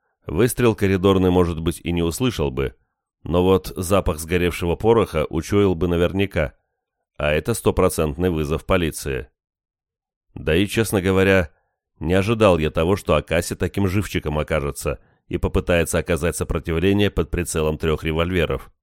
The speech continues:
Всё-таки под сорок годочков мужчине было. М-да, было.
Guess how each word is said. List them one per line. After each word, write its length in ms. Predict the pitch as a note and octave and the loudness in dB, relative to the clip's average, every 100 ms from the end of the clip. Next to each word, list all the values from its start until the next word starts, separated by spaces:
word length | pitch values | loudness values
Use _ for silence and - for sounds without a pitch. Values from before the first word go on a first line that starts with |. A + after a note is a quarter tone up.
| _ _ _ _ _ _ | _ _ _ _ _ _
Всё-таки 580 | - D#2 F2 - G#2+ F#2+ _ _ _ _ | -6 -4 -2 0 -2 -2 _ _ _ _
под 200 | D#2 D2+ | -2 0
сорок 320 | F2 F2 G2+ | 2 2 2
годочков 540 | A#2+ A#2 F2+ - F#2+ F2+ | 0 4 2 2 -4 -2
мужчине 440 | F#2 - D2+ D2 | -4 -4 -4 -4
было. 360 | C#2 C2+ C2 - _ _ _ _ _ _ _ | -2 -4 -4 -8 _ _ _ _ _ _ _
М-да, 560 | C2+ D2 C#2 C#2 B1 - _ _ - | -8 -6 -4 -4 -6 -14 _ _ -18
было. 500 | C#2+ D#2 C2+ B1+ | -4 -2 -2 -4